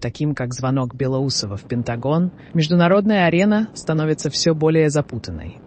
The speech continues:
Остаётся надеяться, что лидеры мировых держав смогут найти общий язык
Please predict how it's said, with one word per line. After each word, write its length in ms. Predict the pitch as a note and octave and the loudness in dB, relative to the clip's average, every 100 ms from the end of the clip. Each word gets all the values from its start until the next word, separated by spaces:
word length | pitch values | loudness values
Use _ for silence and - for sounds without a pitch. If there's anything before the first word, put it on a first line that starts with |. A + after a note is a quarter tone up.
| - - - - | -20 -20 -12 -10
Остаётся 460 | D3+ E3+ F3 - | 0 2 2 2
надеяться, 600 | F3 D#3+ F#3 G#3 - F2 | 0 4 4 4 0 -6
что 240 | F#2 - C3+ | -6 -2 2
лидеры 420 | E3 G3 F#3+ D#3+ | 2 4 2 2
мировых 420 | D#3 D3 C#3+ C#3 | 2 0 0 -2
держав 440 | C#3 C3 D3+ F3+ - | -2 -2 0 0 -2
смогут 480 | - E3 D#3 D3+ | -4 -2 -2 -2
найти 380 | C3+ C3 - C#3 | -2 -2 -2 -4
общий 380 | - E3 - C#3 | -2 -2 0 -2
язык 440 | B2 C3 G3 G#3+ | -2 0 -2 -2